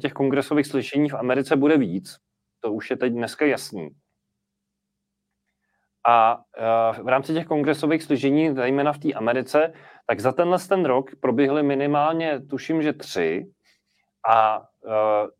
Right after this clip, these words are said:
doš-, ta poslední, který byl dvacátého s-, eh, dvacátého šestého sedmý tohoto roku, tak, eh, ty, eh,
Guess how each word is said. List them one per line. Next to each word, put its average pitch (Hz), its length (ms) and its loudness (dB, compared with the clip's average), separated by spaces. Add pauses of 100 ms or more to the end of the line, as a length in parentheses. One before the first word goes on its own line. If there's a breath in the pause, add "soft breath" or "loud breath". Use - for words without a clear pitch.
doš-, 143 300 0
ta 147 120 2
poslední, 156 440 -2
který 147 180 2
byl 147 120 2
dvacátého 131 640 0
s-, - 400 -16
eh, 110 300 0
dvacátého 117 720 -2
šestého - 400 -2
sedmý 110 500 -2
tohoto 117 340 -4
roku, 98 440 -6 (440 soft breath)
tak, 127 240 -4
eh, 143 60 4 (760)
ty, 127 420 4
eh, 120 100 -6